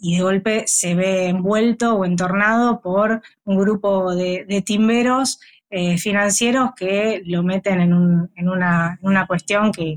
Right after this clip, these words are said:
que la verdad desde el primer momento fue bastante obvia para los que conocen un poquito sobre el tema.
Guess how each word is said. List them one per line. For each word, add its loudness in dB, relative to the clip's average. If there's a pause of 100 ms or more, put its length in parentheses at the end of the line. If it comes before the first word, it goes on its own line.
que -2
la 2
verdad 0 (140)
desde 0
el 0
primer 2
momento 4
fue 0 (180)
bastante 0
obvia 2
para -2
los -4
que -20
conocen -2 (240)
un 4
poquito 0
sobre -6
el -12
tema. -6